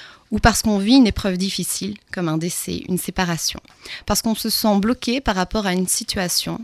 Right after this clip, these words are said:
qu'on a l'impression que rien ne va, que les choses se répètent, qu'on se trouve toujours dans les mêmes situations. Et enfin, parce qu'on se sent en difficulté dans les échanges, dans la relation avec sa famille,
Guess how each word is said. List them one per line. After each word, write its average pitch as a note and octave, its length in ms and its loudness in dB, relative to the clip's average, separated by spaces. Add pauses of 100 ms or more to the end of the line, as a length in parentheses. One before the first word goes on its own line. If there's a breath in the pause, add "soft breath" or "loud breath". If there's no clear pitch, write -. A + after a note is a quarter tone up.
qu'on A3 140 -2
a G3+ 80 2
l'impression G#3+ 500 0
que G3+ 140 -2
rien G3 180 0
ne G#3+ 140 2
va, E3 260 -2 (320 soft breath)
que - 100 -2
les F#3 120 4
choses - 240 4
se - 100 -2
répètent, F#3+ 460 -2 (240 loud breath)
qu'on G#3 100 -4
se G#3+ 100 -2
trouve F#3+ 220 -10
toujours B3 240 0
dans A3+ 100 4
les F#3 120 4
mêmes G#3+ 180 0
situations. - 640 -4 (320 loud breath)
Et F#3+ 80 2
enfin, G#3+ 320 2
parce B3 160 -2
qu'on G#3+ 140 -2
se - 120 -6
sent A#3 160 0
en A3+ 100 2
difficulté F#3 640 -6
dans F3+ 140 -2
les F3+ 220 -2
échanges, F3 420 -2
dans F3 120 0
la E3 80 -2
relation F3 360 -4
avec F#3+ 160 -4
sa G#3+ 140 -6
famille, F3+ 420 -2